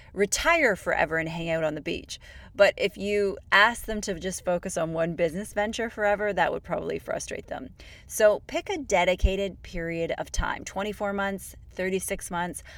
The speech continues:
whatever that happens to be, and focus just on that one thing. Put all of your time, effort, and energy into that. And then any new ideas, you know, those just go in the parking lot for later.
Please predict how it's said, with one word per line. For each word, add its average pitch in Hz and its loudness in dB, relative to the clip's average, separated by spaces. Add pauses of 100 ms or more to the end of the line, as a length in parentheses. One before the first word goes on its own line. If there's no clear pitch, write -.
(200)
whatever 240 6
that 247 2
happens 208 -4
to 190 -6
be, 175 -2
and 170 -6
focus 220 -2
just - -8
on 311 -4
that 262 -4
one 220 -6
thing. 180 -2 (300)
Put 202 0
all 175 6
of 233 -6
your 226 -6 (260)
time, 226 0
effort, 196 -4
and 180 -8
energy 175 -6
into 175 4
that. 220 2 (320)
And 185 0
then 175 0
any 359 2
new 359 -2
ideas, 185 2 (300)
you 185 -6
know, 180 2
those 202 4
just 262 -8
go 226 0
in 208 -2
the 190 -2
parking 277 -2
lot 147 -4 (180)
for 165 -8
later. 156 -6